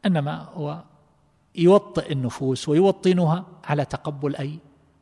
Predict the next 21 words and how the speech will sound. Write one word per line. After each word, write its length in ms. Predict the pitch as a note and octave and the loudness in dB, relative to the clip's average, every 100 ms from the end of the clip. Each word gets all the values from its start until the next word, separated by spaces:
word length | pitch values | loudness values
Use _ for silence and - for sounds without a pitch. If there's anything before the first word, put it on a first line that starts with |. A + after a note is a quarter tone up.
| _ - | _ -10
فتنة. 360 | C3+ - G2+ - _ | -10 -10 -18 -20 _
يعني 240 | D3+ C#3+ D#3 | -2 0 0
يأتي 420 | F#3+ - C3 B2 - _ _ _ _ _ _ | 0 -2 -10 -10 -20 _ _ _ _ _ _
من 400 | - C3 B2 C3 - _ _ _ _ _ | -2 0 -2 -8 -14 _ _ _ _ _
لا 160 | G3+ F#3+ | 4 6
يتقي 340 | D#3+ D#3+ - | 6 0 -2
الله 140 | C#3+ C#3 | 0 0
عز 240 | C3 B2+ | 0 -4
وجل 380 | C3+ B2+ G3+ G3 | -4 -2 -4 -6
فقط 520 | - F#3+ - F3 - D3 | -10 -8 -4 -6 -6 -6
هو 160 | D3 | -4
يوقد 480 | D3 F3 E3+ G3+ - - _ _ _ _ _ _ - | 0 0 0 -4 -6 -20 _ _ _ _ _ _ -2
ويجد 360 | D3+ D3+ B2+ | 2 2 0
نفوسا 360 | B2+ - D#3 C#3+ | -4 -6 -6 -6
قابلة 680 | B2 C#3+ B2+ B2 A2+ B2+ C#3 _ _ _ _ _ _ - | -6 -6 -4 -6 -8 -8 -10 _ _ _ _ _ _ -10
للاشتعال. 600 | C3+ B2 - G2+ - G2+ G#2 _ _ _ _ _ _ _ - | -8 -8 -12 -16 -16 -18 -20 _ _ _ _ _ _ _ -4
والله 260 | E3 C#3+ | 0 0
المستعان. 540 | A#2 A2+ - A#2 A#2 C3+ - | -2 -6 -10 -12 -14 -16 -16
نسأل 160 | - D#3+ | -10 -2
الله 140 | C#3+ | -2
العافية 500 | B2 B2+ B2 B2 | -2 -4 -6 -10